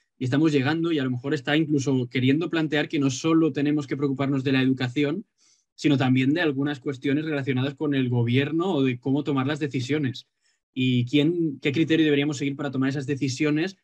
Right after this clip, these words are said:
no solo en respecto a la educación, sino incluso a cómo decidimos en esta símbole que hemos formado, que es un poco una especie de,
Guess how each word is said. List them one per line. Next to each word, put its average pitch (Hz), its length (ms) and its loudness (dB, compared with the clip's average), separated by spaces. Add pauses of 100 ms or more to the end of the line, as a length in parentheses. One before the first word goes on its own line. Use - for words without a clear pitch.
(200)
no 160 160 4
solo 180 220 0
en 170 80 4
respecto 151 320 -4
a 143 40 0
la 139 60 0
educación, 135 280 0
sino 143 160 -2
incluso 131 280 0
a 123 80 -2
cómo 151 200 0
decidimos 165 580 0
en 139 160 0
esta 147 400 -4
símbole 135 680 2
que 131 140 -4
hemos 131 240 0
formado, 139 500 -2 (340)
que 135 140 4
es 131 100 2
un 147 100 0
poco 151 220 0
una 160 140 2
especie 139 360 0
de, 139 340 2